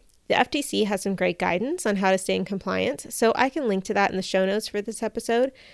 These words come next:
If you just head over to the unconventional R D dot com and look for this episode under the podcast section,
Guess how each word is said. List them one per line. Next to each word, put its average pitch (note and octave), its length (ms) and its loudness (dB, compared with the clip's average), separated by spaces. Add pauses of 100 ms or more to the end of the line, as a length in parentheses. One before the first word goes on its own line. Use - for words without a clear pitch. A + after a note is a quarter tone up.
(200)
If G#3+ 280 6
you G3+ 80 0
just F#3 220 0
head F#3 120 4
over F#3 220 4
to F#3 160 -2
the F3+ 120 0
unconventional F#3 640 -4
R F#3 140 -2
D F3+ 240 -4
dot - 300 -6
com G#3+ 400 -4
and G3+ 160 -2
look F#3+ 140 -2
for G3+ 100 -4
this F3+ 240 -6
episode A3+ 460 0
under F#3 200 -2
the F3+ 80 -6
podcast A3+ 580 -2
section, D4 480 -2